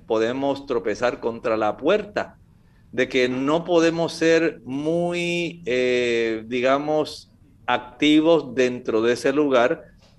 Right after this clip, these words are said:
porque hay personas, digamos, que tienen ciertas dificultades y debemos pasar, ya que no hay mucho espacio, con mucha delicadeza entre las hileras de sillas. Toda esta información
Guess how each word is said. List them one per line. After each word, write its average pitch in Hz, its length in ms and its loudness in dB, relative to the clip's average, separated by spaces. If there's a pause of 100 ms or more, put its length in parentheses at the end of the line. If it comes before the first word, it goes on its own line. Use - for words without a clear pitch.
(180)
porque 185 560 2
hay 143 400 4
personas, 139 1040 0 (180)
digamos, 120 680 -2
que 120 160 0
tienen 123 720 -2
ciertas 120 560 0
dificultades 120 1120 -2 (360)
y 175 400 -4
debemos 143 560 2
pasar, 131 480 2
ya 127 140 0
que 135 140 -2
no 135 80 -2
hay 135 80 0
mucho 175 300 -2
espacio, 160 500 0
con 131 260 0
mucha 175 400 -2
delicadeza 139 960 2 (360)
entre 180 480 2
las 139 400 2
hileras 135 540 2
de 117 140 2
sillas. 98 680 -4 (640)
Toda 214 380 6
esta 214 160 2
información 147 960 0